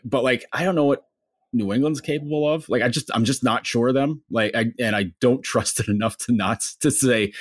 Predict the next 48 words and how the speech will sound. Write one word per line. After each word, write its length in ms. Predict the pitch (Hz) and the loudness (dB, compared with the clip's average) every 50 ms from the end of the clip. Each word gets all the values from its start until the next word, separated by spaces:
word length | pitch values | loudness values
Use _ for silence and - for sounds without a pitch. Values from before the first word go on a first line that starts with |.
| - - - | -16 -4 0
"Yeah, 240 | 139 135 120 107 107 | 2 4 4 4 6
no, 200 | 131 131 120 104 | 6 6 6 4
they're 140 | 117 117 | 4 2
gonna 160 | 110 120 110 104 | 2 2 2 2
get 140 | 104 95 | 0 0
rolled 220 | 101 107 107 107 101 | 0 0 2 2 2
over." 260 | 101 120 117 143 110 | 2 2 2 0 0
Like, 120 | 117 117 | 0 2
I 80 | - 175 | 4 4
don't 140 | 180 143 - | 4 4 4
think 160 | 143 127 98 | 2 0 0
so. 160 | - - - | -2 -4 -4
I 100 | - 117 | -4 -2
could 100 | 120 151 | -2 0
see 100 | - 185 | 2 2
New 140 | 147 127 127 | 4 4 6
England 160 | 131 127 120 101 | 6 4 4 4
being, 120 | 110 107 | 2 0
like, 120 | 101 98 - | 0 -2 -2
a 40 | - | -4
seven 280 | - - 120 113 110 101 | -2 -2 0 0 0 0
and 60 | 95 | -2
nine, 220 | 95 95 95 90 | -2 -2 -2 -2
eight 200 | - 98 101 - 98 | -4 -4 -6 -4 -6
and 80 | 92 | -8
eight 100 | 85 - - | -8 -8 -6
team 400 | - 104 92 85 80 76 76 - _ _ _ _ _ _ _ _ _ _ - | -4 -4 -4 -4 -6 -8 -12 -18 _ _ _ _ _ _ _ _ _ _ -6
and 520 | 92 92 90 90 90 87 87 85 82 82 - _ _ _ _ _ _ _ _ _ _ - | -4 -2 -2 0 -2 -2 -4 -6 -8 -10 -12 _ _ _ _ _ _ _ _ _ _ -2
being 220 | 98 101 113 104 | -2 0 0 0
in 160 | 85 139 180 | 0 0 0
that 240 | 196 202 214 - - - | 0 0 -2 -2 -2 -2
race 320 | 202 233 269 269 254 - | -2 0 0 -2 -2 -4
for 160 | - - 262 | -8 -8 -8
the 80 | 254 - | -8 -8
playoffs, 480 | - - 302 302 285 254 262 262 - - - | -6 -4 -4 -2 -2 -2 -4 -6 -8 -6 -4
but 160 | 113 - 95 | -4 -4 -2
not 220 | 95 80 - - | -4 -6 -6 -8
quite. 280 | _ - - 58 - - _ _ _ _ _ _ _ _ | _ -12 -12 -12 -12 -16 _ _ _ _ _ _ _ _
And 320 | - 107 104 104 104 101 87 | -4 -2 0 0 0 0 0
I 100 | 107 117 | 0 2
think 160 | 143 143 120 | 4 4 4
Miami's 440 | 113 107 107 113 113 107 98 - - _ _ _ _ | 4 2 2 2 0 0 -2 -2 -6 _ _ _ _
probably 480 | - - 139 135 143 147 139 120 117 110 | -4 0 2 2 2 2 2 2 2 2
in 80 | 107 98 | 2 0
the 80 | 95 | -2
same 280 | - - 113 98 92 90 | -2 -2 0 0 0 -2
boat. 260 | 92 92 82 - - _ _ _ _ _ _ _ _ _ _ _ | -2 -4 -4 -6 -10 _ _ _ _ _ _ _ _ _ _ _
But 260 | 120 120 117 110 - | 2 2 2 0 -2